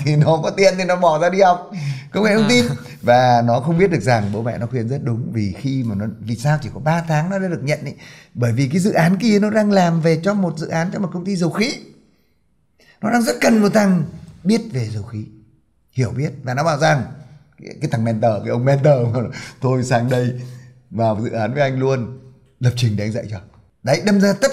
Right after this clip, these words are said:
Speaker 1: cả những cái trường hợp này là anh bảo là good problem, khi nó đã rất biết rồi, bố, nó rất muốn, bố mẹ cũng đã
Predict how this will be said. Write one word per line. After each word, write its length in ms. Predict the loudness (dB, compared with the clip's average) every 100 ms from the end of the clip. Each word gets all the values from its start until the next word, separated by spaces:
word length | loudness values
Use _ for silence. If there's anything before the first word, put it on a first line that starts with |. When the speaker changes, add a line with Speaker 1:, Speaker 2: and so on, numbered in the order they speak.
| 2
Speaker 1:
cả 180 | 2 2
những 200 | 0 -2
cái 100 | 0
trường 140 | 0
hợp 140 | 0 -2
này 360 | -2 -4 -6 -6
là 360 | -6 -6 -8 -10
anh 160 | -8 -6
bảo 100 | -8
là 80 |
good 180 | -8 -10 -6
problem, 420 | -8 -4 -6 -6 -8
khi 100 | -8
nó 100 | -8
đã 140 | -12 -10
rất 140 | -12 -8
biết 140 | -10 -8
rồi, 300 | -10 -10 -12 -18 -20 -20 -16
bố, 160 | -14 -12
nó 140 | -10 -4
rất 200 | -4 -4
muốn, 300 | -4 -4 -4
bố 120 | -6
mẹ 160 | -8 -8
cũng 160 | -12
đã 100 | -12